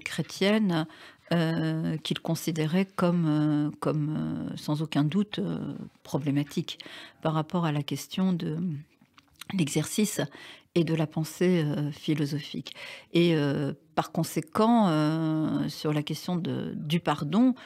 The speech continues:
pour un, un chrétien, et donc pour le chrétien, euh, que fondamentalement il est resté, un chrétien, euh, dont je pense il accepterait volontiers de dire que, euh, qu'il se situe à la lisière de l'athéisme, puisque la déconstruction du christianisme, pour lui,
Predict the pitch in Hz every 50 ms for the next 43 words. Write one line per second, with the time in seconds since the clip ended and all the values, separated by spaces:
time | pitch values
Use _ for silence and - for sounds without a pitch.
0 | - - - - _ _ _ - 202 190 185 165 143 135 - - - 147 147 -
1 | - - - 170 - - - 247 262 254 214 170 - - 175 170 - - - 160
2 | 147 147 - - - - 180 - - 262 262 240 214 - - _ - 160 147 139
3 | 147 143 139 - - - - 147 - - - - 196 196 175 175 165 170 165 -
4 | - 160 160 170 180 175 156 143 147 147 139 156 170 - - - - 285 220 -
5 | - - - - - - - - - - 180 180 - - 180 - - - 214 214
6 | 214 208 190 180 175 170 170 170 - - - - _ - - - 156 151 - 175
7 | 175 175 156 180 170 - - 202 202 202 - - - 196 180 175 170 - - 170
8 | - - 175 170 180 160 175 165 175 175 170 - - 196 170 170 175 208 190 202
9 | 226 202 - - - - 175 170 175 175 170 - - - _ _ - 113 - -
10 | - 180 170 - - 185 175 - 185 175 - - - 202 185 170 170 170 165 185
11 | 185 185 185 214 262 302 302 285 226 156 156 156 156 156 156 - 185 202 269 311
12 | 262 180 165 160 156 - - - - - _ - 175 - - 185 160 156 156 160
13 | 196 196 - 202 196 - - - 190 - - 220 208 180 160 160 - - 165 -
14 | - - 160 180 214 254 254 196 165 160 151 - - 160 175 175 214 277 302